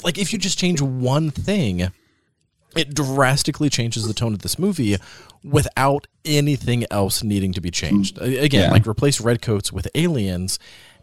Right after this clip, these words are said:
Speaker 1: and it is no longer, like, the, this heartbreaking,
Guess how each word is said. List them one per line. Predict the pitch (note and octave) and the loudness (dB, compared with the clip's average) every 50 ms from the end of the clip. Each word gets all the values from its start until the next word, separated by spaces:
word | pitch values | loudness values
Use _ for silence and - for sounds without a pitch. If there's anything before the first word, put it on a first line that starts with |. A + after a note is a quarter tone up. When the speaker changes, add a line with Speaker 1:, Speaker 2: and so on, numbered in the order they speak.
| _ - | _ -4
Speaker 1:
and | - C#3 C3 B2+ A#2+ A#2 | -2 0 2 2 0 0
it | G#2+ C3+ | 0 2
is | C3+ B2+ G#2 A#2 | 2 2 2 4
no | B2 C3 C#3 | 4 6 6
longer, | B2+ A2 G#2+ A2+ C3 A#2+ G#2 G#2 G2 | 6 4 4 2 2 2 2 0 0
like, | F2 E2 D#2+ D#2+ C#2+ - | 0 0 -2 -2 -4 -6
the, | - F2 F2 E2 F2+ - | -4 -2 0 0 -2 -2
this | D#2 F2+ - - | -4 -4 -4 -2
heartbreaking, | - - G#2+ A2 G2+ F#2 - G2 F#2+ F#2 - - F#2 F2 F2 E2+ | 0 2 2 2 2 2 -2 0 0 0 0 -2 -4 -2 -2 -4